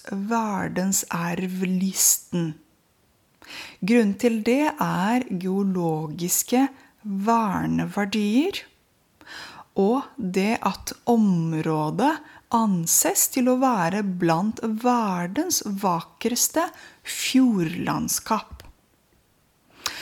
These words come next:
Her reiser fjellene seg bratt fra fjorden opp til tusen syv hundre meter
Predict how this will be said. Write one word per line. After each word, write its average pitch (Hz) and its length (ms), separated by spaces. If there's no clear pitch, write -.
Her 262 240
reiser 262 680
fjellene 202 640
seg 190 380
bratt 202 680
fra 269 200
fjorden 247 480
opp 269 180
til 247 120
tusen 208 400
syv 196 300
hundre 180 320
meter 185 560